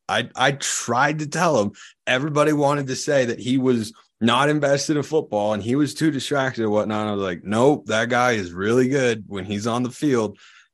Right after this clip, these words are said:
I, he's got interests off the field. Yep, totally does. Steph Curry's a scratch golfer. Damian Lillard's got rap albums. These guys do other stuff and they can still be near, near the top of their craft. But Jordan Riley doesn't have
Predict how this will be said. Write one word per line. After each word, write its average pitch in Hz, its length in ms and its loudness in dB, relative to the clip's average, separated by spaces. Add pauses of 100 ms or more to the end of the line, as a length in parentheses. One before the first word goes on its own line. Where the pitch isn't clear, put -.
(120)
I, 101 140 -4 (100)
he's 113 260 -4
got 110 260 2
interests 147 520 0
off 131 240 0
the 98 80 -10
field. 87 320 -4
Yep, 139 300 4 (180)
totally 139 460 0
does. 92 480 -2
Steph - 360 -4
Curry's 139 320 0
a 127 60 -6
scratch 127 400 -4
golfer. 135 380 2
Damian 127 400 0
Lillard's 131 380 2
got 123 220 -2
rap 113 300 -2
albums. 92 460 -4 (240)
These 104 180 0
guys 127 340 2
do 135 200 0
other 135 180 0
stuff 120 400 -4
and 107 80 -2
they 104 100 0
can 104 140 -10
still 120 320 2
be 107 340 0 (300)
near, 113 340 4
near 107 300 2
the 98 140 -4
top 101 300 -4
of 98 60 -2
their 90 140 -2
craft. 95 440 -2
But 110 160 2
Jordan 160 280 4
Riley 139 300 0
doesn't 117 300 -4
have 117 520 -6